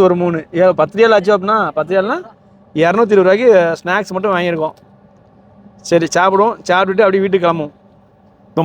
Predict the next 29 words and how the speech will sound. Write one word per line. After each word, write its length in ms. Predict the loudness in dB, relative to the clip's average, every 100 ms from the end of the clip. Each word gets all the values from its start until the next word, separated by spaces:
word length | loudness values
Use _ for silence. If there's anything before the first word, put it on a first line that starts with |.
| 0
பார்த்தீங்கன்னு 380 | 0 0 -4 -4
சொன்னா 120 | -4
நமக்கு 180 | -2 -4
வந்து 120 | -4
மத்தியான 260 | -6 -4 -2
சாப்பாடு 320 | 0 0 -2 -4 -8
இன்னைக்கு 220 | -8 -6
நம்ம 140 | -4 -6
வீட்ல 160 | -4 -4
பார்த்தீங்கன்னா 340 | -4 -4 -4
பழையது. 320 | -2 -2 -2 -6 _ _ _ _ _ _ _ _ _ _ _ _ _ _ _ _ -4
அது 80 | -2 -2
போக 100 | -2 -2
பழையதுக்கு 320 | -2 -4 -6
பார்த்தீங்கன்னா 380 | -6 -6 -4 -2 -2 -6 -10 -16 -20 _ _ _ _ _ _ _ _ -10
சாம்பார், 360 | -4 -2 -2 -4
நேத்து 180 | -4 -8
வச்ச 120 | -10 -8
சாம்பார், 380 | -6 -4 -4 -4 -8 _ _ _ _ _ _ _ _ -12
இந்த 140 | -6 -4 -4
சிக்கன் 220 | -4 -4
வந்து 120 | -4 -6
இன்னைக்கு 200 | -4 -4
நம்ம 160 | -4
வாங்கிட்டு 180 | -4 -6
வந்தோம் 160 | -6 -2
இல்லையா, 180 | 0 0 -2 -8 _ -14
அந்த 120 | -10 -10
சிக்கன். 260 | -8 -8